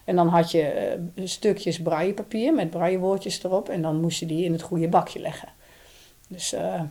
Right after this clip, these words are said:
Jan, eh, eh, Kees en Klaas. En dan stond dat onder die bakjes. En dan moest je die woorden goed sorteren.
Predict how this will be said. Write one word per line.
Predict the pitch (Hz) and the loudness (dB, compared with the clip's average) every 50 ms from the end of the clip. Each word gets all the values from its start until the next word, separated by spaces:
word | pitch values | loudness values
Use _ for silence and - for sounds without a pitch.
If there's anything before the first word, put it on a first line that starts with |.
| - - - | -10 -14 -10
Jan, | 269 190 165 165 170 170 160 165 160 | -6 -2 -2 0 0 0 -2 -2 -2
eh, | 156 - 175 151 156 160 160 | -4 -4 -2 -2 -2 -2 -2
eh, | 156 156 151 180 - 190 185 - 170 147 143 | -4 -4 -6 -6 -8 -8 -10 -10 -10 -10 -4
Kees | - 170 170 170 165 - - | 0 2 2 2 0 -2 -6
en | - 151 147 | -8 -8 -6
Klaas. | - 190 190 185 208 214 208 - - - | -2 0 0 2 0 0 -4 -6 -6 -4
En | - 170 180 175 | -4 -4 -4 -4
dan | 185 156 165 165 156 156 - - - - | -4 -4 -4 -4 -4 -6 -8 -10 -14 -16
stond | 170 - - - 175 156 | -14 -12 -8 -4 -4 -4
dat | - 151 - | -4 -4 -4
onder | 190 165 156 156 | -4 -4 -2 -2
die | 156 151 | -4 -4
bakjes. | 160 175 180 175 - - - 156 - | -4 -4 -4 -4 -6 -10 -10 -8 -6
En | 175 175 | -4 -4
dan | 165 | -4
moest | 170 170 - - | -4 -4 -6 -4
je | - | -2
die | 170 175 | -2 0
woorden | 170 175 175 170 170 170 | 2 4 4 4 2 2
goed | - 196 175 - | -2 -4 -6 -6
sorteren. | - - 190 - - 170 165 185 175 170 170 | -6 -8 -8 -8 -8 -6 -6 -4 -6 -8 -10